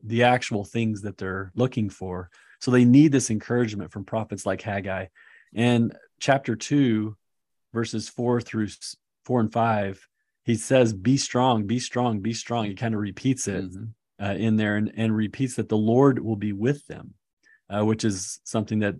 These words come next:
Speaker 1: the Lord makes through the prophet in chapter one, verse thirteen also. And then verse five, he says, "According to the word that I covenant with you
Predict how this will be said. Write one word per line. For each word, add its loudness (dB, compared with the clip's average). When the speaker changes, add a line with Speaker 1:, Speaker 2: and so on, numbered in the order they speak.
Speaker 1:
the -4
Lord 0
makes -2
through -2
the 0
prophet -4
in -6
chapter -4
one, -2
verse -8
thirteen -4
also. -6
And 2
then 6
verse 2
five, 6
he 0
says, 0
"According 0
to -12
the 2
word 0
that -6
I -2
covenant 0
with -8
you -12